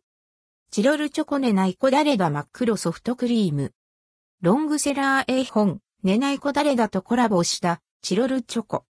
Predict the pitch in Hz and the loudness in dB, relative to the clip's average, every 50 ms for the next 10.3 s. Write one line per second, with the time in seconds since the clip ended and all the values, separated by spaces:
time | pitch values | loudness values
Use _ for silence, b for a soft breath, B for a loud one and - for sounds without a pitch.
0 | _ _ _ _ _ - - 180 226 285 320 311 277 302 294 - - - 208 208 | _ _ _ _ _ -4 -2 0 0 0 0 -2 -4 -4 -6 -6 -6 -4 -4 -4
1 | - - 254 254 233 - - 190 185 - 220 214 226 233 226 214 196 180 - 180 | -2 -2 0 0 0 0 -2 -4 -2 -2 0 0 0 2 2 2 0 0 2 0
2 | 175 180 b b b b - 165 175 185 - 254 294 302 277 247 208 - - - | 0 0 b b b b 0 0 0 0 0 -2 -2 0 0 0 0 -2 -4 -4
3 | - 226 277 294 285 233 220 196 180 165 170 156 - - 156 160 202 208 - - | -2 0 0 2 2 2 2 2 2 2 0 0 0 0 0 0 0 0 0 0
4 | 214 196 190 - - 170 156 147 156 - - - - _ _ _ _ _ _ _ | 0 0 0 -2 -2 -4 -2 -2 -4 -6 -8 -12 -16 _ _ _ _ _ _ _
5 | _ _ - - 233 226 226 294 311 285 294 294 294 285 285 277 277 262 - 269 | _ _ -4 0 0 2 2 2 0 0 0 0 0 2 2 2 2 2 2 0
6 | 277 240 262 277 277 240 - 196 185 175 160 156 - - _ _ _ - - - | 0 2 2 0 0 0 0 2 2 2 2 -2 -4 -8 _ _ _ -14 -8 -2
7 | 226 262 294 285 254 277 277 262 247 208 180 165 185 185 - - 190 185 180 175 | -2 0 0 0 0 2 2 2 2 2 2 2 0 -2 -2 -2 -2 0 0 0
8 | 165 160 160 - - _ _ _ _ _ _ _ _ _ - - 214 - 285 285 | -2 -4 -6 -8 -12 _ _ _ _ _ _ _ _ _ -6 -6 -4 -2 -2 -2
9 | - 262 247 247 240 - 247 262 277 262 214 - 185 165 156 147 - 156 - - | 0 0 0 0 0 0 -2 -2 0 0 0 0 0 0 0 0 -2 -6 -8 -6
10 | - 220 214 180 135 113 | -2 0 0 2 0 -2